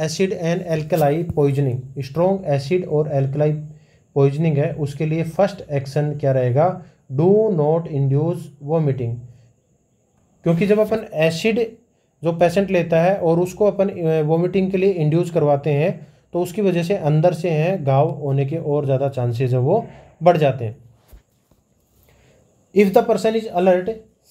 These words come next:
first aid for the strong acid and alkali poisoning if swallow is as follow। Do not induce vomiting।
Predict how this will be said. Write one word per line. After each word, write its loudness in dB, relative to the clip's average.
first -2
aid 2
for -2
the 4
strong -2
acid -4
and 0
alkali 0
poisoning 0
if -6
swallow 2
is 0
as 2
follow। 2
Do 4
not 2
induce -2
vomiting। -2